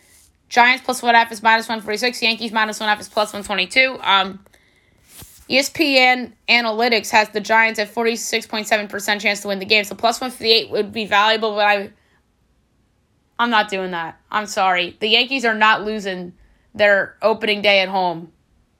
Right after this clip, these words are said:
to a weak Giants offense. Under six and a half at minus one oh four is a good one.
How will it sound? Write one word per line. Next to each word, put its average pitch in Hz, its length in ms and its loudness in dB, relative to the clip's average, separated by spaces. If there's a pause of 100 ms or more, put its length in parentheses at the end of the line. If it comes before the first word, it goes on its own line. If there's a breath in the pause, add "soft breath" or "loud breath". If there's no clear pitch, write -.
(280)
to 214 180 -2
a 196 80 0
weak 202 360 -6
Giants 190 640 -2
offense. 170 600 -4 (500)
Under 269 260 2
six 285 260 0
and 269 60 0
a 254 40 6
half 254 100 2
at 262 100 -8
minus 233 340 0
one 226 140 -4
oh 214 60 -4
four 214 200 -4
is 202 80 -8
a 190 80 -6
good 185 240 -2
one. 160 340 -8